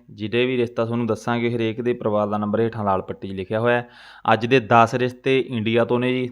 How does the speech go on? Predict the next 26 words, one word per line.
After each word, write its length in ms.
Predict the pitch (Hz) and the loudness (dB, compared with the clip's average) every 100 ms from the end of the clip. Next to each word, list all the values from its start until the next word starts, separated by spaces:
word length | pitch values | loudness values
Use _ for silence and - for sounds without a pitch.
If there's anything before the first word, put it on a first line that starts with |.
| - | -8
ਤੇਰਾਂ 340 | 127 113 117 117 | -6 -2 0 0
ਰਿਸ਼ਤੇ 320 | 113 - 120 | -2 -2 -4
ਕੈਨੇਡਾ 440 | 113 107 95 107 | -2 -2 0 0
ਤੋਂ 160 | 104 113 | 2 0
ਨੇ, 140 | 117 | -2
ਇੱਕ 300 | 107 110 - | -2 -4 -4
ਰਿਸ਼ਤਾ 360 | 110 107 - 113 | -4 -4 -4 -4
ਨਿਊਜ਼ੀਲੈਂਡ 580 | 107 98 92 104 107 107 | -4 -6 -6 -4 -2 -4
ਤੋਂ 180 | - 110 | -4 -4
ਹੈ, 60 | |
ਦੋ 360 | 101 98 101 110 | -4 -4 -2 0
ਰਿਸ਼ਤੇ 400 | 110 113 113 95 | -2 -4 -8 -6
ਯੂ 180 | 98 113 | -2 0
ਐਸ 200 | 120 120 | 0 0
ਏ 60 | 110 | -4
ਅਮਰੀਕਾ 480 | 101 95 - 107 | -2 -6 -4 -4
ਤੋਂ 160 | 104 113 | -2 -4
ਨੇ, 180 | 113 113 - - - _ - | -4 -6 -10 -20 -20 _ -8
ਇੱਕ 280 | 120 120 | -6 -2
ਰਿਸ਼ਤਾ 680 | 131 131 - 135 131 131 120 - - 110 | 0 0 0 4 6 6 4 -4 -12 -8
ਜਰਮਨੀ 500 | 95 110 107 113 117 | 0 0 2 0 -2
ਤੋਂ 220 | 127 127 | 0 0
ਹੈ, 120 | 127 - | -2 -2
ਇੱਕ, 580 | 113 - - 120 120 113 | -6 -6 -4 -2 -2 -2
ਦੋ 320 | 104 123 131 | 0 2 4
ਰਿਸ਼ਤੇ 400 | 127 127 - 113 | 0 -4 -6 -6